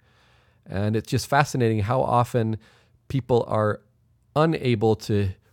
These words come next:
work through some sort of emotional concern because the anxiety is getting in the way and trying to protect them from a perceived danger. But as we unpack the grief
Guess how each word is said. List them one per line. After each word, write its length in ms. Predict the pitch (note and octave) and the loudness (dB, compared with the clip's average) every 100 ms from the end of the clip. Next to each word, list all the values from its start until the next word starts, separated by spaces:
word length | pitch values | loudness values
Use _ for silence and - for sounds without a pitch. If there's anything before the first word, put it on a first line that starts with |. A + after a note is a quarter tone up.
| _ | _
work 220 | C3+ C3+ - | -2 -2 -4
through 260 | - D3 | -2 -2
some 240 | B2 B2+ A#2+ | 0 -2 0
sort 200 | A#2 G#2+ | -2 0
of 80 | |
emotional 580 | G#2 G#2+ A2+ A2+ - A2 | 0 0 0 0 -2 -4
concern 680 | - G#2 F#2+ C#3 B2 G#2+ G#2 - _ _ _ _ - | -4 -6 -6 -4 -2 -2 -4 -10 _ _ _ _ -12
because 320 | G#2 B2 A2 | 0 0 2
the 100 | A#2 | 0
anxiety 420 | G#2 A2 A2+ A2+ | 2 2 2 2
is 140 | G#2 | 0
getting 260 | A2 A2+ A#2 | -2 -2 0
in 80 | G#2 | 0
the 100 | G2 | 0
way 200 | G#2 G#2 | 0 0
and 100 | F#2 | -2
trying 220 | A#2 A2+ | -4 -4
to 40 | |
protect 480 | G#2 F#2+ - D3 - | -4 -6 -2 -4 -2
them 220 | G#2 F#2 | -4 -4
from 240 | F2+ G#2+ G2 | -4 -6 -4
a 60 | |
perceived 580 | F2+ A2 F#2 C3 B2+ G2+ | -4 -6 -6 -4 -4 -4
danger. 540 | F#2+ A2 A2 E2+ F2 F#2 _ _ _ _ _ | -4 -2 -2 -4 -8 -12 _ _ _ _ _
But 120 | G#2 | -2
as 160 | G#2 G#2 | -2 0
we 100 | A2+ | 0
unpack 480 | A#2+ A#2 A#2+ A2 | -2 0 -2 -4
the 140 | - F#2 | -6 -6
grief 640 | G2 B2 B2+ A#2+ - | -2 0 0 -4 -16